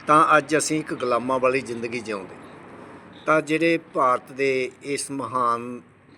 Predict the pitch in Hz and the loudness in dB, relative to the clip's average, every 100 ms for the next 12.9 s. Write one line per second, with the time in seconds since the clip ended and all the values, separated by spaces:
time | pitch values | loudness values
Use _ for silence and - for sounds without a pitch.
0 | _ _ _ _ _ _ 120 107 120 - | _ _ _ _ _ _ -6 -4 -4 -2
1 | 127 - 123 113 107 - _ _ _ _ | -2 -2 -8 -8 -10 -14 _ _ _ _
2 | - 110 120 120 110 143 143 143 - _ | -20 -4 0 0 2 2 2 -4 -6 _
3 | _ _ _ _ - 131 135 147 151 143 | _ _ _ _ -4 -4 -2 -2 0 0
4 | 117 101 - _ _ _ 135 - 135 120 | 0 -2 -6 _ _ _ -8 -4 -2 -2
5 | 143 135 143 151 120 117 127 127 117 110 | -2 -4 -8 -6 -6 -6 -6 -4 -2 -2
6 | 110 113 110 110 104 127 113 101 98 107 | -4 -6 -4 -2 0 -2 0 -4 -4 -8
7 | 160 _ _ _ - - - - - - | -10 _ _ _ -20 -20 -20 -20 -20 -20
8 | - 139 151 151 135 143 139 151 151 131 | -6 0 4 4 2 -4 -2 2 4 2
9 | 117 104 - - 147 160 160 143 135 131 | 0 -4 -10 -8 -4 -2 -2 0 -2 -2
10 | 123 - - - - - 127 120 127 139 | -6 -16 -20 -20 -20 -6 0 2 2 2
11 | 147 - - 135 135 131 135 135 - - | -2 -10 -10 -8 -6 -4 -6 -8 -12 -20
12 | - - - - 117 120 135 135 - | -20 -20 -14 -12 -8 -4 -4 -6 -12